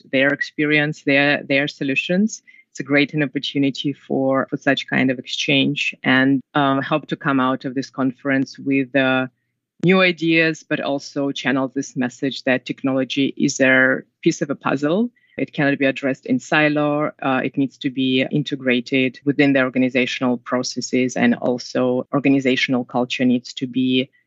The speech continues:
sensitive responses to the views, perspectives, feedback shared by the clients. Otherwise, pure technology approach will not really help us to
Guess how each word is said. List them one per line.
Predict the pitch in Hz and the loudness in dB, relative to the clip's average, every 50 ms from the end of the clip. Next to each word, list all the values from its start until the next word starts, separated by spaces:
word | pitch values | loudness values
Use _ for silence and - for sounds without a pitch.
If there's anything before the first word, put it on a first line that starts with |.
| _ _ - | _ _ -4
sensitive | - - 143 139 - 143 135 - 139 127 - - | 0 2 2 2 2 0 -2 0 -2 -4 -2 -4
responses | 139 - - - - 139 135 139 - - - 139 139 - - | -10 -8 -6 -2 0 2 2 2 0 0 -2 -2 -2 -2 -4
to | - - 147 | -2 -2 -2
the | 127 139 139 135 131 131 131 131 - _ - | 0 2 2 2 2 2 0 0 -2 _ -14
views, | - 135 139 147 147 147 - - | -10 0 2 2 2 2 0 0
perspectives, | - 139 - - - 139 131 - - - 143 139 135 - - - - | -2 -2 -6 -4 0 -2 -2 -2 -2 -2 0 0 0 0 -4 -14 -8
feedback | - 143 139 - - 131 131 127 127 139 _ - | -2 -2 -2 0 0 0 2 2 2 0 _ -4
shared | - - - - 175 165 160 160 160 151 | -2 -2 2 4 4 4 4 4 2 0
by | 147 147 147 | -2 -4 -2
the | 139 147 | -2 -4
clients. | - - 131 120 123 131 147 196 240 240 - - - - _ - | -6 -4 -2 -2 0 0 2 2 0 0 -4 -16 -20 -20 _ -4
Otherwise, | 143 139 139 135 131 131 127 131 135 127 - - - - - _ _ _ _ _ _ _ _ - | -4 -2 -2 0 0 0 0 0 -2 -4 -8 -16 -20 -20 -20 _ _ _ _ _ _ _ _ -2
pure | - 143 139 | 0 0 0
technology | - - 127 - 139 131 127 123 - 135 | -2 -4 -6 -2 -2 0 0 -2 -2 -4
approach | 131 - - - 131 131 127 - - - | -8 -8 -4 -4 -2 -2 -2 -4 -6 -2
will | 135 131 | -2 0
not | 127 127 123 127 120 - - | 2 2 0 0 -2 -6 -6
really | - 127 123 123 123 127 | -2 0 0 0 0 -4
help | 123 - - 131 127 120 - 127 | -4 -2 -2 -2 -2 -2 -2 -4
us | 127 127 - - | -4 -4 -6 -12
to | - - 139 135 131 131 127 123 | -6 -2 -2 0 0 0 -2 -2